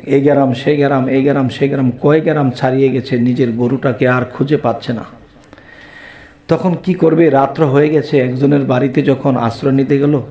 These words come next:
যে, "ভাই, আপনি আমাকে এই বাড়িতে একটু থাকার জন্য একটু জায়গা দেবেন,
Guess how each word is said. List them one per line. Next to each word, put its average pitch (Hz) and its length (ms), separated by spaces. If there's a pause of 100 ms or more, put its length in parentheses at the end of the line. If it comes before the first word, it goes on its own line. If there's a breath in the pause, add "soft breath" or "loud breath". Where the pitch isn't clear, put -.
(1300 soft breath)
যে, 160 160
"ভাই, 147 300 (1700)
আপনি 143 640 (160)
আমাকে 139 540
এই 135 200
বাড়িতে 123 440
একটু 131 180
থাকার 131 440
জন্য 135 260
একটু 123 280
জায়গা 120 320
দেবেন, 139 300